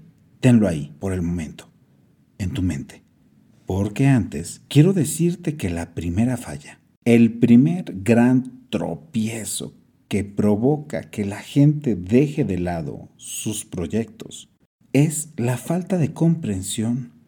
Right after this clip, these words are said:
de una sola cosa, la constancia. Y esto es más común de lo que imaginas. De hecho, de tan obvio, la gente lo omite.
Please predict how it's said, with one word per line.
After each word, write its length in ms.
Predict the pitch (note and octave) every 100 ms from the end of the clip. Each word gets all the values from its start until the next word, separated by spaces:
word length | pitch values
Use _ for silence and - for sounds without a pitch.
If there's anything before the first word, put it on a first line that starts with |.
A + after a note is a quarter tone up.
| _
de 380 | A#2 C3+ - - -
una 640 | F3 G3 G3+ G#3 - - -
sola 520 | - - A2 G2 F#2+
cosa, 380 | E2 D2+ - - _ _ _ _ _ _ _ _ F#2
la 240 | G2 F#2
constancia. 720 | F2+ E2+ - E2 D2 D#2+ E2 _ _ _ _ _ _ _ _ _
Y 200 | - F2
esto 420 | A2 C#3 C#3+ D3+ B2+
es 140 | A2+
más 240 | A#2 A#2+
común 560 | - G#2 G#2 B2+ D3 B2+
de 100 | E2
lo 140 | E2+
que 100 | E2
imaginas. 720 | E2 D#2+ D2+ F2+ E2 D#2 - - _ _ _ _
De 260 | - G2+ G#2
hecho, 320 | A#2+ - G#3+ - _ _ -
de 340 | G2 G2+ A2
tan 280 | G#2+ G#2+ G#2
obvio, 320 | C#3 F3+ G3 - - _ _ -
la 140 | G#2
gente 380 | A2 C#3+ C#3+ D#3+
lo 160 | A#2+ F#2+
omite. 480 | C3+ G3 - -